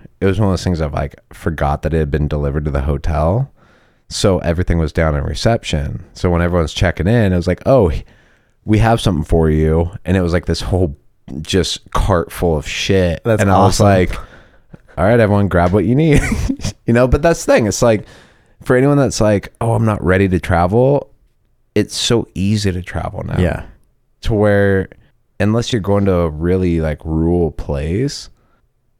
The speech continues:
Speaker 1: it's, it's fun.
Speaker 2: Yeah.
Speaker 1: I think
Speaker 2: Especially
Speaker 1: I
Speaker 2: if you're going, like, any city, like, any city.
Speaker 1: Yeah.
Speaker 2: You can find what you need.
Speaker 1: Yeah,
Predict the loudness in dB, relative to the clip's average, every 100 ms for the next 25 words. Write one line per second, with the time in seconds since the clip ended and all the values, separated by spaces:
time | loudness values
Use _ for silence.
0 | _ -10 -8 -10 -10 -10 -8 -4 -4 -6
1 | -10 -14 -14 -6 -6 -6 -16 _ -12 -4
2 | 0 2 2 0 2 2 2 2 0 -2
3 | -4 -2 0 0 -2 -4 -6 -12 _ _
4 | _ -18 -14 -4 -4 -4 -4 -4 -4 -2
5 | -2 -2 -4 -6 -4 -4 -6 -12 -18 _
6 | -2 2 2 2 -2 -2 -2 -2 -2 -2
7 | -6 -12 -10 -10 -10 -16 _ -2 0 2
8 | 0 -4